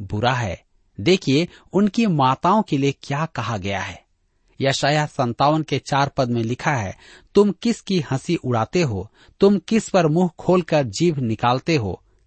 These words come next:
क्या तुम पाखंडी और झूठे के वंश नहीं हो?" वे धर्मियों के सताने हारे रहे हैं। अब तक तो परमेश्वर ने हस्तक्षेप नहीं किया है। अपने चारों ओर देखिए,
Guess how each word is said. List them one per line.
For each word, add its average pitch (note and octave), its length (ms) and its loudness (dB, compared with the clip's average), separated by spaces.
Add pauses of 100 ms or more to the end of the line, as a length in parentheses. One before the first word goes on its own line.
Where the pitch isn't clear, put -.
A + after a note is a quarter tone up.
(100)
क्या D#3 180 2
तुम E3 260 0 (100)
पाखंडी A#2+ 500 -2
और A2+ 260 -2
झूठे A2 540 0 (280)
के B2+ 100 0
वंश A#2+ 420 -2
नहीं A2 340 -2
हो?" E3 260 -4 (800)
वे G3+ 180 4
धर्मियों D#3 520 0
के G#2 420 -4 (300)
सताने C#3 380 0
हारे A2+ 360 -4
रहे G#2+ 280 -4
हैं। G2 260 -10 (440)
अब F#3+ 260 2
तक G#3+ 140 0 (100)
तो G3+ 120 0
परमेश्वर C3 640 0
ने A#2+ 160 -2
हस्तक्षेप D3 640 -4
नहीं A2+ 240 -4
किया G#2 280 -8
है। F2+ 280 -12 (340)
अपने D3+ 300 -2
चारों A#2 360 0
ओर G2+ 200 -6
देखिए, A2+ 440 -6